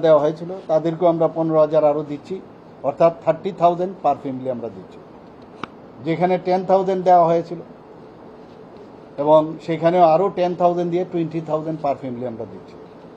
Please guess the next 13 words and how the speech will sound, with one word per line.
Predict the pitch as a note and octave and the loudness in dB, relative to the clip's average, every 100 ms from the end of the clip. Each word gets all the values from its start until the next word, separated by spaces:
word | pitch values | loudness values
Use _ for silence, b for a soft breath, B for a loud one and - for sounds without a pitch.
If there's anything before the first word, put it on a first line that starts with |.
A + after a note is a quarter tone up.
| - - - - - - - - - | -20 -20 -20 -20 -20 -20 -20 -20 -6
যারা | C#3+ D#3+ E3+ E3+ - - | 2 6 6 4 -4 -2
ফাইভ | E3+ E3+ | -2 0
থাউজেন্ড | F3+ F#3 F#3+ F#3+ | 0 0 -2 0
পেয়েছিল, | F3+ F3 F3+ F3 - - - D3 | 0 0 -4 -8 -12 -20 -6 -4
তাদেরকেও | D3 E3 F3+ E3+ | -2 0 2 4
আরও | E3 D#3 | 4 2
ফাইভ | D3+ C3+ | 0 0
থাউজেন্ড | E3+ E3+ F3 E3+ | 0 0 -2 -2
দিয়ে | F#3 G3+ - - - - | -2 -4 -16 -20 -18 -10
আমরা | C#3 D3 F3 - | -2 2 2 0
টেন | E3+ F3+ E3+ | -4 -4 0
থাউজেন্ড | E3 D#3+ F3 D#3+ | 0 0 -4 -2
per | D3+ | -2